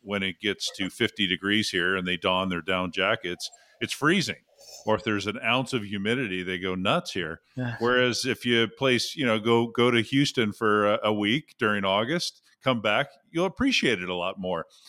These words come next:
Speaker 1: And I think that's what a lot of clients of advisors realize, is that this extra attention that often has nothing to do with the investment management, uh,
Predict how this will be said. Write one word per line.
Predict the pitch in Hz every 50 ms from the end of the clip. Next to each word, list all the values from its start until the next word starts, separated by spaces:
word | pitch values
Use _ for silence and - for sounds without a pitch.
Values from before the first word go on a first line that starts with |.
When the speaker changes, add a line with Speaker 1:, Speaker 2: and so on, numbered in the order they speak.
| - -
Speaker 1:
And | - 120
I | 127
think | 123 - 175 160 -
that's | 160 139 139 - -
what | 147 143 131 117 - 113
a |
lot | 113 107 110 113 120 123
of | 120 - -
clients | - - 139 135 143 139 123 117 104 -
of | 117 104 95
advisors | 101 90 - 98 95 110 123 120 98 98 90 82 -
realize, | 90 101 110 135 139 101 80 82 90 87 82 82
is | 85 78 -
that | - 92 92 92 90 - - _ _ _ _ _ _
this | - 117 - - -
extra | 113 117 123 - - 131 113
attention | 104 - - 123 135 131 - 113
that | 101 113
often | 139 175 180 - 180 165
has | 160 160 143
nothing | 127 139 170 208 196 - 123 95
to | 92 87
do | - 107 104
with | 98 95 -
the | - 101
investment | 90 80 92 98 101 - - 80 73 76
management, | 87 113 160 180 127 98 - - 67 78 98 _ _ _ _ _ _ _ _ _ _ _ -
uh, | - 101 98 98 98 101 110